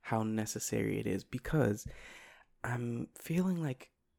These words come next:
we should be becoming more honest and open just in general, because with a, a veil of politeness, there can kinda be some dishonesty, I guess. But we live in a society where sometimes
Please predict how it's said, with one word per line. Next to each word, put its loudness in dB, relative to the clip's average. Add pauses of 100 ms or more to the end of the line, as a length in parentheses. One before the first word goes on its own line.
(320)
we -8
should 0
be 2
becoming 0
more 0
honest -2
and -6
open -2 (420)
just -4
in -2
general, 2
because 0 (580)
with 4 (240)
a, 0
a 0
veil 4
of -2
politeness, -2
there -4
can -4
kinda -2
be -4
some -2 (600)
dishonesty, 2
I 2
guess. 0 (600)
But 8 (420)
we 4
live 8
in 6
a 2
society 0
where 0
sometimes -2